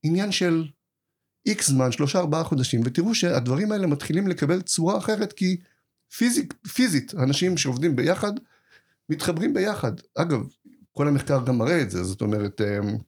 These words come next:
מחקרים, נגיד, שבודקים ב-, בטירונות. מי הופך להיות החבר הכי טוב שלך בטירונות? זה קשור למוצא, זה קשור ל-,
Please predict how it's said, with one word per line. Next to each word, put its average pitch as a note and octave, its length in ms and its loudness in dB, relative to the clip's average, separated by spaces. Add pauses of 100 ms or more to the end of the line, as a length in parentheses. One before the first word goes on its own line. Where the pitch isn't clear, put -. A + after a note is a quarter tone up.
(560)
מחקרים, B2 380 0
נגיד, G#2+ 160 -2
שבודקים G#2 400 0
ב-, G2+ 100 0 (340)
בטירונות. A#2 760 0 (680)
מי A#2+ 100 2
הופך D3+ 240 -2
להיות D3 120 0
החבר A#2+ 300 0
הכי A2+ 160 0
טוב A2 180 0
שלך - 100 -2
בטירונות? F#2+ 1000 0
זה G2 140 -2
קשור G2+ 300 -2
למוצא, G#2 520 0
זה F#2+ 100 -4
קשור G2 380 0
ל-, G2 160 2